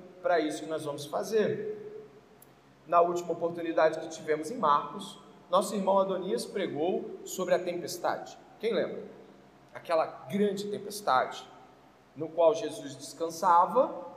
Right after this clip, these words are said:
e os discípulos enlouqueciam, não sabiam o que fazer, né? Então, no, no último, no final do capítulo quatro,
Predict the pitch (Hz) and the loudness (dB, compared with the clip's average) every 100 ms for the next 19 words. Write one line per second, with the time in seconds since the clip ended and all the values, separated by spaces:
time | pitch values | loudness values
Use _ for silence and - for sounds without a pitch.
0 | - - - - 165 175 139 - - 214 | -18 -20 -20 -20 -12 -10 -10 -10 -8 -8
1 | 214 220 - 185 170 160 285 - 233 - | -8 -10 -8 -8 -4 4 4 4 -2 -4
2 | - 247 262 - 240 220 247 - 294 - | -4 -4 -6 -8 -12 -6 -4 -2 -2 -4
3 | 285 359 - - - - - - - 123 | -6 -8 -10 -16 -20 -20 -20 -20 -12 -4
4 | 151 156 - - - - - - - - | -4 -4 -14 -20 -20 -20 -20 -20 -20 -20
5 | - - - _ _ 190 202 277 240 202 | -20 -20 -20 _ _ 0 6 6 8 6
6 | 180 170 196 262 262 240 196 170 180 202 | 4 0 0 0 2 2 2 0 -2 4
7 | 196 - 254 - 214 214 170 - 160 202 | 4 4 2 0 -6 -6 -8 2 6 6
8 | 233 - - | 4 -2 -10